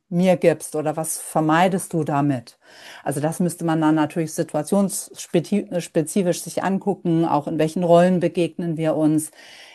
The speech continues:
Ich hab's da häufig ein bisschen leichter, würde ich jetzt mal sagen, als Externe, weil ich mir ein bisschen mehr rausnehmen darf, als vielleicht jemand, der in einer internen Rolle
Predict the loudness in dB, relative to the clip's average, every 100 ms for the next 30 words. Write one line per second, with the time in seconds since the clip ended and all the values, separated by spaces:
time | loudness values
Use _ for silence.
0 | -14 -6 -6 -2 -2 2 0 0 -4 -2
1 | -2 -2 0 2 2 -2 -4 -2 -2 -4
2 | -10 _ -2 0 0 -4 -2 -2 0 0
3 | 0 -2 -2 -2 -2 -6 -2 0 2 0
4 | -2 -6 -14 _ _ _ 2 2 0 -2
5 | -2 -4 0 0 2 2 2 0 -2 0
6 | -4 -6 _ -2 2 0 -2 -8 -20 _
7 | _ _ -20 -12 -2 -2 0 2 2 2
8 | 0 0 2 4 2 0 -4 -4 -2 -2
9 | -2 -4 -2 2 2 2 0 2 4 4
10 | 6 6 4 2